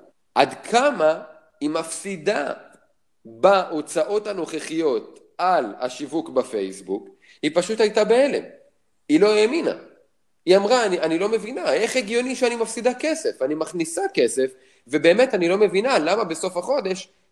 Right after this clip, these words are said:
לא נשאר לי כלום." וזה מה שבעלי עסקים לא מבינים. יש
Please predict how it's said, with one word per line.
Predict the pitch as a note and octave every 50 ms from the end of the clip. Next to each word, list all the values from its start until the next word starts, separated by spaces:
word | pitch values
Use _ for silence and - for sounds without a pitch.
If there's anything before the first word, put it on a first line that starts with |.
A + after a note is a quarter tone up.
| _ -
לא | E3 G3+ A3+
נשאר | B3 B3 - B3+ B3+
לי | B3 B3+
כלום." | - D#4 G#4+ A4 F#4+ A3+ - - - _ _ _
וזה | - A2+ B2+ D3 C#3+ - E3+ A3+
מה | A3 G#3+ A3+ A3
שבעלי | A3 G#3+ F#3+ F3 F3 F3 F3+ G3+
עסקים | G3 F#3+ - F3 F3+ G3 F#3+ F#3 E3+
לא | F#3
מבינים. | F#3 F#3 F#3+ F#3 D#3 E3+ G3+ F#3 A#2+ A#2
יש | C#3 D3+ D3+ -